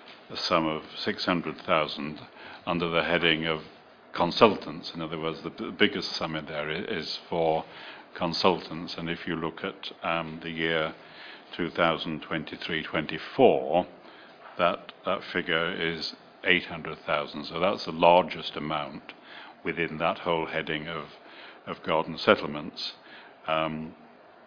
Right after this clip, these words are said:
and, and is, and, and the, the, the total is still eight hundred and ninety. The point I'm getting round to is saying that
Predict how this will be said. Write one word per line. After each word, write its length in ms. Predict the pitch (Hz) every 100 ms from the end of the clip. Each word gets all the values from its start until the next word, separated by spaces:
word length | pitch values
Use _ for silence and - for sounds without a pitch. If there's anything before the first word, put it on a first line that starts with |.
| - - - -
and, 260 | 95 92 87
and 220 | - 87
is, 280 | 85 - - - - - - - -
and, 160 | - 95 -
and 180 | 90 80
the, 120 | 107
the, 200 | - 110 104
the 60 |
total 380 | 98 110 98 80
is 100 | 80
still 220 | - 90 85 82 -
eight 160 | 90
hundred 260 | 90 82 82
and 140 | 87
ninety. 360 | 87 90 78 -
The 120 | 80
point 300 | - 104 98
I'm 120 | 85
getting 280 | 80 80 85
round 400 | 85 92 82 82
to 200 | - 76
is 160 | 78 78
saying 420 | - 85 82 80
that 140 | 85